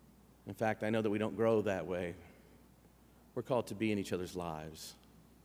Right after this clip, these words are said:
We're called to bring joy to each other's lives. We're called to strengthen each other's lives. It's work that we can only do together.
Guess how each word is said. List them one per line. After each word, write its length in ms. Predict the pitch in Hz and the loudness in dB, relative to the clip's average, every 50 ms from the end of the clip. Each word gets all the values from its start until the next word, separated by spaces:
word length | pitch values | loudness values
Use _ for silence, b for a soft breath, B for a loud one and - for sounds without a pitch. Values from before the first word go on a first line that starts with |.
| - - - - - - - - - - - - - - - - - - - | -20 -20 -20 -20 -20 -20 -20 -20 -20 -20 -20 -20 -20 -20 -20 -20 -20 -14 -12
We're 80 | - 110 | -10 -2
called 200 | - 127 117 101 | 4 4 4 4
to 60 | 107 | 2
bring 200 | 90 110 104 101 | 0 0 0 0
joy 360 | 90 92 107 98 98 98 95 | 0 0 0 0 2 0 -2
to 120 | 98 - | -2 -6
each 140 | 92 90 - | -8 -6 -6
other's 240 | 104 90 90 - - | -6 -6 -8 -8 -10
lives. 560 | 92 85 87 90 92 90 90 - - - - - - - - - - - - - - - - - - - - - - - | -10 -10 -10 -12 -14 -14 -14 -14 -14 -14 -16 -18 -20 -20 -20 -20 -20 -20 -20 -20 -20 -20 -20 -20 -20 -20 -20 -20 -12 -12
We're 80 | 110 104 | -12 -4
called 260 | - 127 113 110 107 | 2 2 2 2 2
to 80 | 107 | -2
strengthen 440 | 101 - - 123 110 107 104 - 104 | -6 -4 -2 0 0 0 -2 -4 -4
each 160 | 98 92 - | -6 -4 -4
other's 240 | 107 90 90 90 87 | -4 -6 -6 -8 -8
lives. 640 | 92 92 92 85 92 101 98 85 - - - - - - - - - - - - - - - - - - - - - - - - - | -8 -8 -8 -10 -12 -14 -16 -18 -18 -18 -18 -18 -18 -20 -20 -20 -20 -20 -20 -20 -20 -20 -20 -20 -20 -20 -20 -20 -20 -20 -20 -10 -10
It's 140 | 110 - | -10 -4
work 260 | - 110 117 113 104 110 | 2 4 4 4 6 2
that 80 | 107 | 0
we 80 | 101 101 | 0 2
can 180 | - 107 95 - | -2 -2 -2 0
only 280 | 104 107 107 101 98 | 0 2 2 2 2
do 160 | 90 92 90 82 | 0 -2 -4 -6
together. 500 | - 95 85 98 92 90 80 87 85 | -8 -8 -6 -6 -6 -6 -6 -8 -10